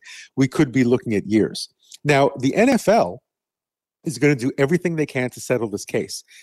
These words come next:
including throwing a lot of money at Brian Flores. And he and his lawyers, I believe, will not settle this. They want to set the path, like Colin Kaepernick did,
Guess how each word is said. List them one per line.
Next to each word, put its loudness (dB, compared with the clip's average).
including 2
throwing 0
a 0
lot 2
of -4
money -2
at -4
Brian 0
Flores. 0
And -4
he 4
and 4
his 4
lawyers, 4
I 0
believe, 0
will 2
not -4
settle -2
this. -14
They 4
want 2
to -2
set 0
the 0
path, -2
like 0
Colin 0
Kaepernick -2
did, -10